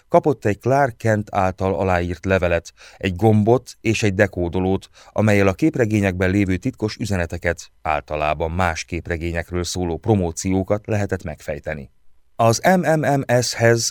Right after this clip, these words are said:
egy dollárért lehetett csatlakozni, ennyiért nyolc képregényt lehetett venni, ami egy gyereknek komoly pénz volt. Cserébe viszont kapott egy rakás cuccot, például egy hajlékony fonográflemezt,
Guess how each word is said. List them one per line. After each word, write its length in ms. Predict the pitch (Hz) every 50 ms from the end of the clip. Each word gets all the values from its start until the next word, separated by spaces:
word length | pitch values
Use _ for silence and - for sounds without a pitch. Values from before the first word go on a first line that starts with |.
| - _
egy 180 | - 90 90 82
dollárért 640 | 101 92 95 95 92 92 92 92 95 98 - -
lehetett 320 | 101 95 95 95 - 92 92
csatlakozni, 720 | - 104 95 92 - 92 - 98 98 85 90 95 90 - - _ _ _ - - -
ennyiért 560 | 98 101 101 101 107 120 139 147 139 - -
nyolc 380 | 110 110 110 98 90 85 -
képregényt 600 | - - 90 82 - 92 90 87 87 87 85 80
lehetett 340 | 90 90 90 90 - - -
venni, 360 | - 101 98 98 98 101 101 - _ _ _ _
ami 260 | - - 107 104 101
egy 120 | 98 92 90
gyereknek 460 | 117 156 156 139 117 - 107 101 -
komoly 320 | - - 165 156 107 78 71
pénz 340 | - - 76 73 73 - -
volt. 380 | 80 65 50 - - - - _ _ _ _ _ _ _
Cserébe 400 | - - 92 87 90 87 95 95
viszont 280 | 110 113 - 123 120
kapott 320 | - 139 135 135 127 - -
egy 80 | 110
rakás 400 | 113 123 120 - 95 92 90 -
cuccot, 460 | - 117 110 - - - 95 92 - - - - - -
például 460 | - 107 107 107 101 101 98 101 101
egy 100 | 98 95
hajlékony 640 | - - 143 160 151 117 107 107 104 - - 117 117
fonográflemezt, 1000 | 110 - 131 107 90 87 85 80 80 - - 87 85 87 85 - - - -